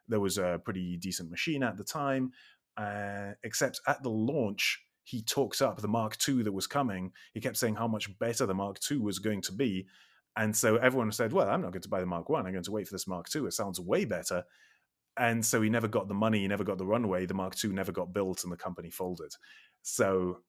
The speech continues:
his name has become a verb, it's a cautionary tale. Don't Osborne yourself by talking of the next big thing. And Apple are usually pretty good about surfing that, that wave, riding just the right side of that line, uh, because that way,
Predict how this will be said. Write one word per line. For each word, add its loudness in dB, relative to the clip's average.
his 4
name 6
has -2
become -2
a -2
verb, 4
it's -4
a -8
cautionary -4
tale. -2
Don't -4
Osborne 0
yourself -2
by 0
talking 0
of -2
the 2
next 0
big 0
thing. 0
And -2
Apple 0
are -2
usually -2
pretty -6
good -2
about -2
surfing 0
that, 0
that -2
wave, -2
riding 0
just -2
the -8
right -2
side -2
of -12
that -4
line, -2
uh, 2
because 0
that 0
way, 0